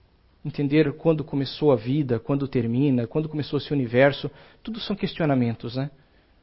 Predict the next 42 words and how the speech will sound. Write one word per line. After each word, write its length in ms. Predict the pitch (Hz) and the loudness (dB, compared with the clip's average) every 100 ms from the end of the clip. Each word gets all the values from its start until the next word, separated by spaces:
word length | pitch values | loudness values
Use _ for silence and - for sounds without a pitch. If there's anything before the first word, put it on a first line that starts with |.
| _ _ _ _ | _ _ _ _
Tudo 180 | 175 165 | -12 -10
são 180 | - 151 | -2 -2
ideias, 560 | 123 135 139 123 - | 4 6 6 6 0
teorias. 680 | - 135 131 143 127 - - _ _ _ _ _ _ _ _ _ _ _ _ _ _ _ _ _ - | 0 0 0 -2 -2 -6 -14 _ _ _ _ _ _ _ _ _ _ _ _ _ _ _ _ _ -8
Tudo 220 | 214 208 | -2 0
nós 120 | 196 | 0
podemos 380 | - 180 180 - | -2 -2 -4 -6
dizer, 240 | 165 147 165 | -8 2 6
"Ah, 180 | 175 | 8
é 60 | 139 | 8
assim, 380 | 131 - 185 170 | 4 0 -2 0
o 60 | |
assado", 420 | 139 - 170 170 165 | -2 2 4 4 0
mas 140 | 170 | -6
por 240 | - - | -4 -6
que 340 | - - 233 143 | -4 2 4 4
bilhões 640 | 147 175 151 185 208 147 | 2 -2 0 2 2 0
de 100 | 143 | 0
anos 220 | 160 160 | 0 0
para 160 | - 156 | -2 -2
evoluir 380 | 139 151 165 156 | 0 0 0 0
um 60 | |
planeta? 600 | 147 135 139 160 156 123 - - - _ | 0 2 2 0 -2 -6 -8 -20 -20 _
Por 100 | - | -18
que 380 | 151 226 208 185 | -2 6 8 8
um, 300 | 175 185 180 | 6 0 0
um 60 | 185 | 2
universo 640 | 196 156 156 185 - 160 | 4 4 6 6 4 -4
que, 280 | 147 165 151 | -6 -8 -6
que 100 | 165 | -4
nós 140 | 160 | -4
podemos, 440 | 156 160 170 156 - - | -2 -2 -2 -4 -10 -8
através 320 | 147 160 156 | -2 0 0
de 60 | 151 | 2
cálculos, 460 | 160 175 - 156 | 6 6 4 0
dar 200 | 147 151 | 6 6
um 160 | 165 156 | 6 -2
tempo 340 | - 175 175 | 0 -2 0
de 80 | 160 | -2
existência 480 | 143 - 175 - 156 | -2 -4 -6 2 6
a 20 | |
ele, 280 | 180 180 | 8 8